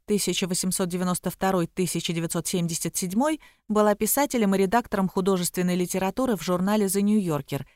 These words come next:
с тысяча девятьсот двадцать пятого по тысяча девятьсот шестидесятый год, которая никогда не переодевалась для работы в саду, поскольку считала неприличным появляться перед растениями плохо одетой,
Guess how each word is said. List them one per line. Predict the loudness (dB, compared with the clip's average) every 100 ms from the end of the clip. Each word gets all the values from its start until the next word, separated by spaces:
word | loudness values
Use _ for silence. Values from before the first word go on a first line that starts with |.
| _
с | -6
тысяча | -2 -2 -2 -2
девятьсот | -2 -2 -2
двадцать | -2 -2 -4 -2
пятого | -2 0 -2
по | -2 -4
тысяча | -4 -4 -4 -4
девятьсот | -4 -2 -4
шестидесятый | -4 -6 -6 -4 -4 -4 -4 -6
год, | -4 -6 -6 -16 _ _ _ _ _ _ _ _
которая | 0 2 4 4 6
никогда | 6 6 4 2 2
не | 2 2
переодевалась | 2 2 2 2 4 4 4 2
для | 2 2
работы | 2 0 0
в | 0
саду, | 0 2 2
поскольку | 0 0 -2 -2 -2
считала | -2 0 2
неприличным | 2 2 2 2 2 0 -2 -2
появляться | 0 0 2 0 0
перед | -2 -2 0
растениями | -2 -2 -2 0 0 -2
плохо | -2 -2 0
одетой, | 0 2 0 0 -2